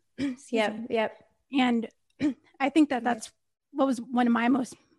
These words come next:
Speaker 1: <clears throat> sorry,
Speaker 2: You're
Speaker 1: I'm,
Speaker 2: good.
Speaker 1: like, talking so
Speaker 2: <laughs>
Speaker 1: much. That's one of my most memorable, um, candy trades ever, just because it's, it was just out of a place of love and nothing was expected in return.
Speaker 2: Mm-hmm.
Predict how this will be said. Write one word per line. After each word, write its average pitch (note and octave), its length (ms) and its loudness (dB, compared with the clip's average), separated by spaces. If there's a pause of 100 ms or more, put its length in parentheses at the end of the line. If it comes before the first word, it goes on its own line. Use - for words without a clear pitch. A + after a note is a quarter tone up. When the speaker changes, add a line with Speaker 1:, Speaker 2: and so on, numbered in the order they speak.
(240)
Speaker 1:
<clears throat> E4+ 400 0
sorry, A3+ 460 -10
Speaker 2:
You're A3+ 140 -4
Speaker 1:
I'm, G#3 40 -6
Speaker 2:
good. B3 100 0
Speaker 1:
like, D4 160 0
talking E4 320 2
so C#4 160 2
Speaker 2:
<laughs> C4 80 0
Speaker 1:
much. B3 220 -4 (920)
That's - 220 -2
one C#4 120 2
of C#4+ 80 4
my A#3 180 2
most A#3+ 280 0
memorable, G#3+ 640 0 (440)
um, G#3 220 -2
candy B3 360 2
trades G#3+ 300 -4
ever, G#3+ 240 2
just G#3+ 240 -6
because G#3 480 -4 (100)
it's, - 560 -8 (400)
it A#3+ 80 0
was A#3 120 4
just - 340 -4 (220)
out A#3 200 -2
of A3+ 80 -2
a A#3 80 0
place A#3 380 -2
of A3 180 -4
love A3+ 480 2
and G#3 300 -2 (500)
nothing A3+ 480 2
was G#3+ 200 -2
expected A3 500 -4
in A3+ 120 2
return. A#3 680 2 (400)
Speaker 2:
Mm-hmm. A3 360 0